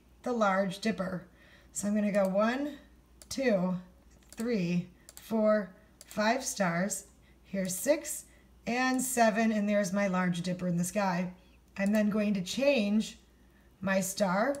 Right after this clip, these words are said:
probably to this one over here. And now I can come back and add a whole bunch of other stars.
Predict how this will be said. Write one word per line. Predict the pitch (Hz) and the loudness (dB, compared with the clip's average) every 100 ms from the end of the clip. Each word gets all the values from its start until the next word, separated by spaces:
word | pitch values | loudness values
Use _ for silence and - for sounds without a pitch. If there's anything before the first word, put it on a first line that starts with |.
| - | -2
probably | 196 190 196 | -2 0 0
to | 180 | 0
this | 175 208 | 0 -2
one | 175 170 208 254 | -2 -2 -2 -2
over | 185 160 | -4 -4
here. | 175 - 208 170 165 240 262 - - - - - - - - - - - | -6 -6 -6 -4 -4 -4 -6 -18 -20 -20 -20 -20 -20 -20 -20 -20 -18 -4
And | 208 | 0
now | 233 | 2
I | 262 | 2
can | 269 254 | 0 -2
come | 254 240 | 0 4
back | 208 208 | 4 4
and | 214 202 | 0 0
add | 190 196 | 0 2
a | 190 | 2
whole | 185 | 0
bunch | 180 180 | 0 0
of | 190 | 0
other | 208 196 | 0 0
stars. | - 175 - 196 - | -2 -6 -4 -8 -10